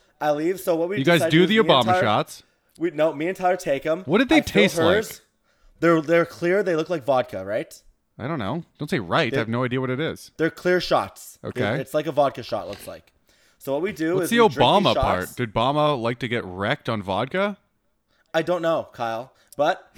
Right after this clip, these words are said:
Speaker 2: <laughs>
Speaker 1: what we took is we took
Speaker 2: Sounds
Speaker 1: the
Speaker 2: like
Speaker 1: shots.
Speaker 2: she just made that up to sell you something expensive. It's like Obama actually drinks Grey Goose. <laughs>
Speaker 1: Okay.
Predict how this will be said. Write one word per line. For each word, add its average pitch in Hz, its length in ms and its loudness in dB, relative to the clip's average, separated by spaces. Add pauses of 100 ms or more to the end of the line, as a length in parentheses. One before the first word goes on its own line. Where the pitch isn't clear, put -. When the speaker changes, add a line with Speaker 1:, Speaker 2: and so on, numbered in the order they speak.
(200)
Speaker 2:
<laughs> - 60 -6
Speaker 1:
what 156 140 -2
we 202 100 -4
took 190 220 -6
is 180 120 -6
we 165 80 -8
took 165 140 -10
Speaker 2:
Sounds 170 180 -2
Speaker 1:
the 240 60 4
Speaker 2:
like 160 80 4
Speaker 1:
shots. 170 160 -2
Speaker 2:
she 170 60 -2
just 110 100 -8
made 123 300 2
that 131 160 4
up 131 200 2
to 117 80 -4
sell 117 200 -6
you 120 80 -4
something 110 260 -6
expensive. 95 640 -8 (1300)
It's - 80 -10
like 170 100 0
Obama 175 380 4
actually 214 340 0
drinks 147 280 0
Grey 120 320 -2
Goose. - 500 -8 (140)
<laughs> - 60 -4 (1400)
Speaker 1:
Okay. 131 240 -6